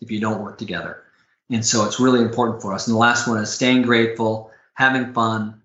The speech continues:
celebrating each other's success and growth. And that is probably what is kinda weird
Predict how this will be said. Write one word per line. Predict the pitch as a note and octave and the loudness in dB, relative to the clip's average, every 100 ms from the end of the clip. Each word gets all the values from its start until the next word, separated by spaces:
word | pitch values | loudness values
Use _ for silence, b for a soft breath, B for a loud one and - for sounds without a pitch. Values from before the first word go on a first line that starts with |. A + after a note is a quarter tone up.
| _ | _
celebrating | - C#3 B2+ B2 A#2+ A#2+ | -4 0 2 2 0 0
each | A2+ A#2+ | -2 -2
other's | A#2 A2+ | -2 -2
success | - A#2 - G#2+ G#2+ - - _ _ | -4 -6 -2 -2 -2 -4 -8 _ _
and | A#2+ A2 | -6 -2
growth. | A#2 A#2+ G#2+ G#2 - | 2 2 2 -2 -6
And | B2 A2+ | -2 2
that | C3 D3 A2+ - - _ _ _ _ _ - | 4 4 2 -2 -12 _ _ _ _ _ -4
is | C3 A#2+ A2+ A2 - - - - | 0 2 0 0 -2 -4 -10 -12
probably | - F#3+ B3 B3+ D#3+ D3+ C#3 | -4 0 2 0 2 4 4
what | C3 C3 C3 - D#3 | 4 2 2 0 -4
is | B2 A#2 A#2 - D3+ - | -4 -6 -8 -14 -20 -12
kinda | - F#3 E3 | -6 -2 0
weird | A2 A#2+ C#3 | 0 0 0